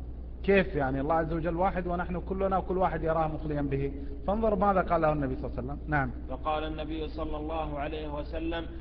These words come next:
Speaker 2: "سأنبئك مثل ذلك في آلاء الله، هذا القمر كلكم ي-، كلكم يراه مخليا به، وهو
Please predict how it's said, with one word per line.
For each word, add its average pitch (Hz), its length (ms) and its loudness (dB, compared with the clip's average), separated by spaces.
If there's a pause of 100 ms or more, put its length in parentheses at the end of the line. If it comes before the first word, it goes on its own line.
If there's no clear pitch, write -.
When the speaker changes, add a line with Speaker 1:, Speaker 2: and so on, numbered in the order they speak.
(140)
Speaker 2:
"سأنبئك 156 920 -4
مثل 151 520 -4
ذلك 160 480 -4
في 151 280 -6
آلاء 156 280 -4
الله، 151 360 -2 (300)
هذا 151 360 -2
القمر 151 580 -4
كلكم 160 340 -6 (100)
ي-، 151 320 -6
كلكم 156 400 -6
يراه 147 520 -4
مخليا 160 540 -4 (160)
به، 160 140 -4 (300)
وهو 147 320 -4